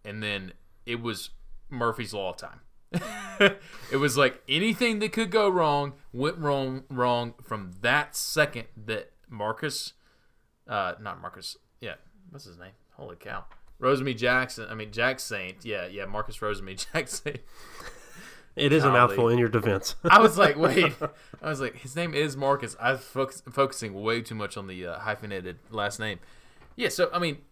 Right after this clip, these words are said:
Speaker 1: when, whenever Rosemy, that's what I like to call him, caught that, that touchdown, which up until that point, we had not made a single mistake.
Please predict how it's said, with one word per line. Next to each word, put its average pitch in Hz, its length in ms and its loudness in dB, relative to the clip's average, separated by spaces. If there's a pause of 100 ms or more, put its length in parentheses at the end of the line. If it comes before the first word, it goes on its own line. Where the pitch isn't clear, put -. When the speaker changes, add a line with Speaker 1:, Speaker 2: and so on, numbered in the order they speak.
(320)
Speaker 1:
when, 185 160 0
whenever 175 380 2
Rosemy, 139 540 6
that's 107 220 0
what 117 80 0
I 110 40 0
like 98 180 -4
to - 40 -20
call 117 300 -4
him, 101 80 -14 (960)
caught 156 320 0
that, 135 300 -2 (300)
that 120 400 2
touchdown, 90 640 -6
which 170 300 -2 (500)
up 143 160 -2
until 180 240 -4
that 214 180 0
point, 180 340 0 (180)
we 135 160 -6
had 165 220 -4
not 165 240 4
made 143 180 2
a 127 40 -2
single 135 300 -4
mistake. - 500 -10